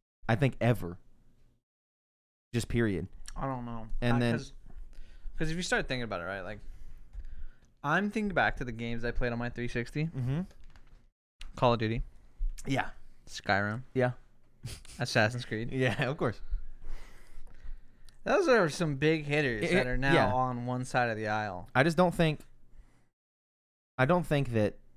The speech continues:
Speaker 1: fucking, they're just not gonna make it exclusive. It makes too much money. And I think the idea of, "Hey, we'll give you early stuff on our console, and also you could, you know, not for free, but for free with Game Pass,
Speaker 2: Mm-hmm.
Speaker 1: just play this shit."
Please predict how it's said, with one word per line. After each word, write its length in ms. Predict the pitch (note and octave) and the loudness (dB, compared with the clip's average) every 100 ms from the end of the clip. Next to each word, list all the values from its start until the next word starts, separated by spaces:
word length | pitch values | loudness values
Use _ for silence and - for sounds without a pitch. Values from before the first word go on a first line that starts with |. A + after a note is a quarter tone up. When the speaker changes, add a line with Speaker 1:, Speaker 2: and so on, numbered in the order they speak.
| - - | -20 -2
Speaker 1:
fucking, 520 | A#2 - A2 G2 - - - - - - - _ _ - | 0 0 -2 0 0 0 0 -4 -16 -20 -20 _ _ -2
they're 100 | F3+ | 0
just 140 | F3 | 4
not 220 | D#3+ D3+ | 4 4
gonna 140 | C#3+ B2 | 2 0
make 220 | A2+ G#2+ | 0 -2
it 80 | F#2+ | -6
exclusive. 480 | - F2 F2+ C2+ - | -8 -8 -8 -10 -4
It 80 | C3 | 0
makes 180 | D#3+ | 0
too 120 | - E3 | 0 -2
much 180 | D3 | 0
money. 300 | A#2 A#2 D3+ - - - | 0 -2 -2 -8 -18 -8
And 100 | B2 | 0
I 60 | C#3 | 0
think 240 | C#3+ F#3+ | 2 0
the 140 | - B2 | 2 4
idea 520 | B2 B2 A#2 B2 A#2+ | 4 2 2 4 4
of, 380 | G2 G#2+ G#2 - - - | 2 2 0 -2 -6 2
"Hey, 320 | B2+ G2 - - - - _ _ - - | 4 4 0 -12 -20 -20 _ _ -20 0
we'll 160 | A2+ C3 | 2 4
give 160 | C3+ | 4
you 100 | A#2+ | 4
early 220 | A#2 A#2+ | 4 4
stuff 260 | A#2+ A#2+ A#2 | 4 4 4
on 80 | G#2+ | 4
our 160 | G#2+ | 4
console, 400 | A2+ B2+ B2 C3 | 2 0 4 2
and 100 | G2 | 4
also 360 | F#2+ A2 C#3 - - - | 2 2 2 0 -6 -4
you 140 | A#2 | -2
could, 220 | C3+ G2+ - - - - - | -2 -4 -8 -18 -20 -20 -8
you 100 | A2 | -6
know, 100 | F#2+ - | -4 0
not 240 | G#2+ D#3+ | 2 2
for 100 | F#3+ | -2
free, 260 | - F#3 C3+ | -2 -2 -2
but 300 | B2+ G#2+ - - - | 0 -2 -2 -10 0
for 180 | C3 B2+ | 2 2
free 320 | D#3+ B2+ G2+ | 4 4 4
with 180 | G#2+ G#2 | 2 2
Game 240 | A#2 A2 | 2 4
Pass, 380 | G2+ E2+ - - E3+ | 2 0 -4 -10 -8
Speaker 2:
Mm-hmm. 140 | C3+ | -4
Speaker 1:
just 140 | C#3+ C3 | -4 0
play 120 | D#3 | 2
this 120 | G2+ | 2
shit." 200 | - D2 | -2 -8